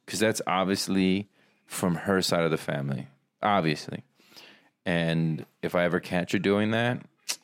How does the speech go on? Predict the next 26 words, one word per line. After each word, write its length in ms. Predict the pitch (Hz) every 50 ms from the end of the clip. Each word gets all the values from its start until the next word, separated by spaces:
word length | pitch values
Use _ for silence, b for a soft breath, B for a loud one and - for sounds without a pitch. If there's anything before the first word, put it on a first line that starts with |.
| _ _ -
uh, 680 | - 95 95 95 95 95 98 98 98 101 101 101 104 104
we're 100 | 101 104
getting 180 | 107 123 123 123
divorced, 540 | 123 120 135 143 139 - - - - - -
straight 340 | - - - - 104 110
up, 220 | 120 113 - - -
right 240 | - 90 92 95 -
there. 160 | 104 101 92
And 120 | 85 82 87
then 280 | 90 92 92 82 - B B B B B B B -
the 80 | 92
judge 240 | 85 113 117 - -
will 80 | 101 107
ask 260 | 113 117 123 120 -
me, 100 | 107 90
like, 200 | 87 85 - -
"Why 640 | 90 82 85 85 87 87 87 87 87 85 85 85 - - _ _ - -
are 100 | 80 82
you 560 | 82 80 82 82 80 80 78 78 78 78 80 -
get-," 160 | 82 80 78
and 120 | 92 90
then 60 | 90
I'll 100 | 90 92
just 220 | 92 92 92 - -
tell 260 | - 95 92 95 95
him 220 | 90 82 80 -